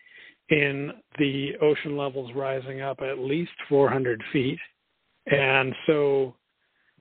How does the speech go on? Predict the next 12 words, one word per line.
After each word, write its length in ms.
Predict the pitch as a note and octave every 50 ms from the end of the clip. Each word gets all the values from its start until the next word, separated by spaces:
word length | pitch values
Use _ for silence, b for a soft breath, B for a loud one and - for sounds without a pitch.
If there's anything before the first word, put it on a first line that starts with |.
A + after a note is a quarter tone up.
| - -
there, 320 | D3+ D3 D3 C#3 C#3 C#3+
the 180 | C3 B2 C#3 B2+ -
Sumerians 560 | - D3+ C3 C#3+ D#3+ G3 A3 G3 E3 D3+ C#3 C3
are 120 | C3+ - -
saying 320 | - D3 C#3 C3+ C3 G2+ G#2+
before 920 | C3 C#3 C#3 - - - - F3+ G#3 B3+ C4 C4 A#3+ G#3+ F#3+ F#3 F3 D#3 C3 _ -
the 140 | C#3 C3 B2 A2 -
flood, 400 | - C#3 B2 A#2 B2 D3+ D#3+ C3+ _ _ _ _ _ _ _ _ _ _ _ _ _ _ _ -
which 240 | - A#2+ A#2+ A#2 - - -
again 460 | C3+ B2+ A#2+ C3 B2+ B2 C3 C#3+ D#3 E3
might 300 | C3 B2 C3 C3+ C#3+ D3 -
be, 420 | D3 C#3 C3+ C3+ C3 C3 B2+ _